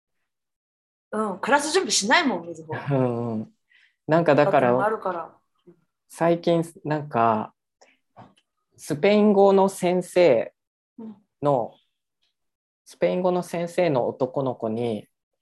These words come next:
Speaker 1: うん。
Speaker 2: 日本語を教えてるんですけど、
Speaker 1: うん。
Speaker 2: 相手も先生だから、なんかもっとちゃんとしなきゃって思って、
Speaker 1: うん。
Speaker 2: で、なんか今までのそのパワポとかを、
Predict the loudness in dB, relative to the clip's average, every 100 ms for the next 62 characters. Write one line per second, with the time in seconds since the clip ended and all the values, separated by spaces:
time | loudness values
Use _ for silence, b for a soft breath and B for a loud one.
0 | -20 -20 _ _ _ _ _ -10 -8 -2
1 | 0 2 2 0 0 2 2 -2 -6 -6
2 | -6 -10 -14 -14 -12 -10 -10 -14 -6 -2
3 | -2 -4 -14 _ _ _ _ _ _ _
4 | _ _ _ -2 0 4 4 4 0 -4
5 | -8 0 2 4 0 -6 -8 -8 -10 -12
6 | -12 -10 -8 -8 -8 -8 -8 -6 -6 -4
7 | -4 -2 -4 -6 -8 -10 -10 -14 -12 -6
8 | -6 -6 -10 _ _ _ _ _ _ _
9 | _ _ _ -2 0 0 0 2 2 2
10 | 4 4 2 -2 -6 -10 -16 _ _ _
11 | -14 -10 -10 -10 -2 0 0 0 -2 -2
12 | -4 -6 -6 -6 -8 -14